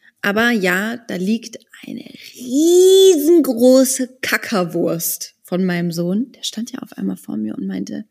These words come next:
"Mama", der hat, im Gesicht habe ich schon gesehen, jetzt ist es richtig dringend.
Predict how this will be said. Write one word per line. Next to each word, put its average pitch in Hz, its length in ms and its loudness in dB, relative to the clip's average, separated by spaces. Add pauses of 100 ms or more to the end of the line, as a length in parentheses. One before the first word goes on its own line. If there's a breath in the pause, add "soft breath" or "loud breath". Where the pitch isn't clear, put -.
(240)
"Mama", 214 440 -6 (1200)
der 202 300 -6
hat, 220 260 -10
im 214 120 -2
Gesicht 214 340 -4
habe 233 140 -4
ich 233 60 -8
schon 214 140 -2
gesehen, 190 320 0
jetzt 208 200 -4
ist 214 120 -4
es 180 120 -8
richtig 180 300 -8
dringend. 160 380 -8